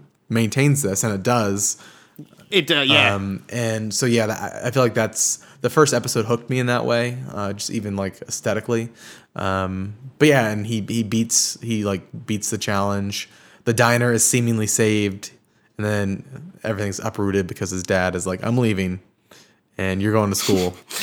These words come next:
Speaker 2: It was such a, like, even for anime, I was still just like, "Oh, okay."
Speaker 1: <laughs> Yeah, you're like,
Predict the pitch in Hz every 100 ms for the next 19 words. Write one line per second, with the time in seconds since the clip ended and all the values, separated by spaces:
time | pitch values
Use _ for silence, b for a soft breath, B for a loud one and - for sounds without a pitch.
0 | 233 247 254 330 302 - 480 - 294 233
1 | 233 247 277 339 339 233 202 196 196 165
2 | 139 151 165 196 190 185 190 170 151 -
3 | B B _ - 277 220 226 220 196 -
4 | 180 160 127 113 120 117 127 127